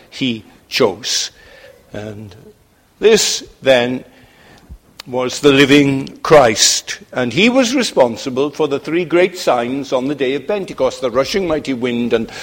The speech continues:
the flame of fire that, uh, seemed to burn above the head of all the hundred and twenty people there, and then the gift of speaking in foreign languages.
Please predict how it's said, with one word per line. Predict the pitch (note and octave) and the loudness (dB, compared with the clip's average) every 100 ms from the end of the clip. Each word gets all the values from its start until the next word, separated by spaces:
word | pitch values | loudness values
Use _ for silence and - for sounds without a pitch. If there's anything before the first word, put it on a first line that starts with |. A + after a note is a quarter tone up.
| - - - - | -16 -16 -8 -4
the | |
flame | G#2+ - E3+ F3+ F#3+ F#3+ D#3+ | -2 6 8 10 10 8 6
of | C#3 | 6
fire | E3+ E3 E3 C#3+ | 8 8 8 8
that, | B2+ B2+ - - | 6 0 -4 -2
uh, | D3 C#3 - - | 4 4 4 -8
seemed | - F3+ E3 | -4 0 2
to | D3+ | 2
burn | C3+ D3+ D#3+ E3+ E3 C#3+ - | 4 8 8 8 4 0 0
above | D3 C#3 D3+ C3 | 2 4 4 6
the | D3+ | 4
head | D3 C#3+ C3 | 8 6 6
of | B2 | 4
all | C#3+ G#3 A3+ | 6 6 8
the | G3 | 6
hundred | F3+ F3 D#3 | 6 2 -2
and | E3+ | -4
twenty | - D#3 C3 C#3+ | -4 -4 -4 -8
people | B2+ C3 - A2 - - - - - | -10 -10 -8 -10 -10 -20 -20 -20 -10
there, | A#2 A2 G#2 G#2 - _ _ | -4 -4 -4 -10 -18 _ _
and | - B2+ C#3 B2 | -6 -4 -2 0
then | A#2 A2+ | -2 -2
the | A2+ | -6
gift | A2+ - - | -8 -10 -10
of | A#2 G#2+ | -10 -8
speaking | - - B2 - A#2+ | -10 -6 -6 -2 -2
in | A#2 A2 | -2 -2
foreign | A#2+ G#2 A2+ | -2 -2 -2
languages. | A#2 G#2 G#2 G2 G#2+ - - | -4 -4 -8 -10 -12 -10 -10